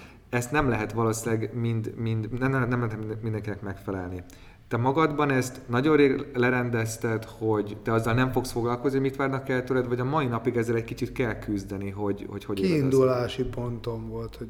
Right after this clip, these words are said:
Speaker 2: nem érdekelt
Speaker 1: Igen?
Speaker 2: egyáltalán.
Speaker 1: Ezért lettél sikeres szerinted?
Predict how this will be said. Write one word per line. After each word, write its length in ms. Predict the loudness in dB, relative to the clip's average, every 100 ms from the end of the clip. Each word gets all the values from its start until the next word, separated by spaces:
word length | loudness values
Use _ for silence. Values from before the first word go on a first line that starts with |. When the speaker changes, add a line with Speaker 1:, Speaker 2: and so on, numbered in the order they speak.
| -10
Speaker 2:
nem 220 | -8 -8
érdekelt 220 | -6 0
Speaker 1:
Igen? 380 | 2 2 2 0 -4 -8
Speaker 2:
egyáltalán. 520 | -10 -12 -12 -14 -14 -16 -18 -20 -2
Speaker 1:
Ezért 320 | 2 4 4
lettél 240 | 2 0 -2
sikeres 380 | -2 0 0
szerinted? 540 | 0 -4 -4 -6 -8